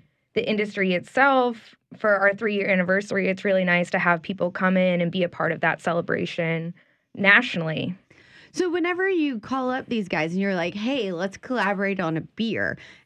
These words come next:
Speaker 2: and they come down and they eat, they drink, they hang out, you make a beer, how long do you have to wait before you can actually taste that beer?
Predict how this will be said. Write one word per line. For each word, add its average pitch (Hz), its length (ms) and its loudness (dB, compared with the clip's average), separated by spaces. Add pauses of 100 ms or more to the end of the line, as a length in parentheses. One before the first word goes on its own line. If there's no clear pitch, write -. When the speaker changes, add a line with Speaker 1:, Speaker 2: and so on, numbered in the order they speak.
(100)
Speaker 2:
and 170 160 2
they 165 80 -2
come 233 260 -2
down 196 360 2
and 170 280 0 (200)
they 190 180 -8
eat, 202 300 -4
they 185 100 -2
drink, 190 360 -2
they 180 100 -2
hang 190 240 0
out, 185 180 -2
you 202 80 0
make 185 240 -2
a 165 60 -4
beer, 180 360 -2 (300)
how 220 240 -2
long 339 220 0
do 392 100 -4
you 415 120 -2
have 294 180 -6
to 285 80 -2
wait 254 200 -2
before 233 280 -4
you 220 100 -2
can 226 140 -2
actually 202 420 -2 (480)
taste 302 380 -4
that - 120 -6 (120)
beer? - 340 -6